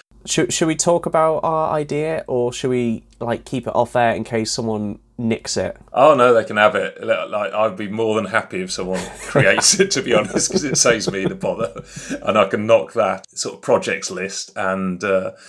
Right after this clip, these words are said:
Speaker 2: just replace it with the other ninety-nine that I've got.
Speaker 1: And then you could actually play it and enjoy it.
Speaker 2: Yeah, well, that's it. Yeah, if someone else wants to do it, gr-, great. <laughs> Can you remind me of which idea for the board game? 'Cause I've got, like, three, four, five board games also on the project list.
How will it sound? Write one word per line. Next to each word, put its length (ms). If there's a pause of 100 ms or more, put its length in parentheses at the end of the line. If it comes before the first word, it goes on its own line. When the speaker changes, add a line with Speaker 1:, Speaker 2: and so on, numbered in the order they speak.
(200)
Speaker 2:
just 220
replace 340
it 100
with 100
the 100
other 140
ninety-nine 640
that 100
I've 180
got. 240 (220)
Speaker 1:
And 120
then 140
you 80
could 140
actually 300
play 260
it 100
and 100
enjoy 340
it. 360
Speaker 2:
Yeah, 220
well, 100
that's 240
it. 220
Yeah, 140
if 60
someone 220
else 200
wants 160
to 60
do 60
it, 200
gr-, 280
great. 460
<laughs> 500
Can 160
you 140
remind 340
me 60
of 100
which 240
idea 460
for 100
the 80
board 260
game? 280
'Cause 260 (320)
I've 140
got, 160
like, 180
three, 400
four, 320
five 460
board 280
games 400
also 400
on 80
the 80
project 400
list. 360